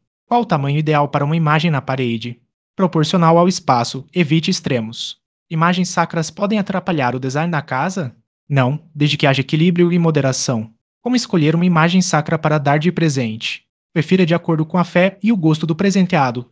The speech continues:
embrulhe com carinho. É apropriado ter imagens sacras no quarto do casal? Sim, se ambos concordarem, trazem calma e companhia. Onde comprar imagens sacras de qualidade?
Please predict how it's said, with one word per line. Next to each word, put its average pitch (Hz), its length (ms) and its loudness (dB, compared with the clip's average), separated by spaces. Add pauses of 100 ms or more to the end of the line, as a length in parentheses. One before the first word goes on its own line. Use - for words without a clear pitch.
embrulhe 151 400 0
com 196 180 -2
carinho. 131 460 -2 (260)
É 175 80 -2
apropriado 185 560 0
ter 151 160 -6
imagens 156 400 0
sacras 180 440 -2
no 143 100 -4
quarto 170 260 -2
do 131 120 -6
casal? 127 640 -4 (360)
Sim, 147 380 -4
se - 180 -6
ambos 156 180 -2
concordarem, 135 640 -4 (140)
trazem 151 320 -2
calma 170 400 -2
e 180 80 -6
companhia. 127 580 -6 (340)
Onde 240 240 0
comprar 160 380 2
imagens 143 380 0
sacras 180 440 -2
de 160 120 0
qualidade? 131 720 -4